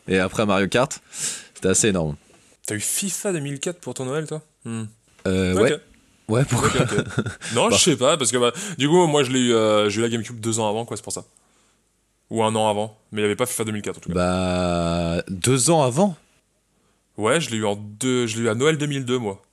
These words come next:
Speaker 2: voilà.
Speaker 1: La vache. Ok.
Speaker 2: Ouais, ouais, ouais, ouais. J'ai, moi, j'ai eu, euh, Super Mario Sunshine et, euh, Star Fox Adventure à l'époque.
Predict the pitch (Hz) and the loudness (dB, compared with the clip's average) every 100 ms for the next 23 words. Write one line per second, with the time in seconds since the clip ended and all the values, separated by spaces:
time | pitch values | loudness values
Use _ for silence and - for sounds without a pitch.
0 | - 98 95 - _ _ _ _ _ - | -10 -8 -8 -12 _ _ _ _ _ -20
1 | - - 117 95 - - _ _ - 92 | -18 -4 -4 -4 -8 -10 _ _ -6 -2
2 | 85 82 - 104 135 110 131 101 95 127 | 0 -2 -4 -2 0 2 -2 -2 -4 -2
3 | 117 107 135 113 104 127 135 127 139 143 | -2 -4 -4 -4 -2 0 2 2 4 4
4 | 117 123 139 131 135 123 110 123 165 135 | 2 2 2 2 0 -2 -2 -2 -2 -4
5 | 156 110 - 120 147 - 127 107 - 120 | -2 0 -2 -4 -2 0 0 -4 -4 -2
6 | 120 90 92 - | -2 -4 -10 -12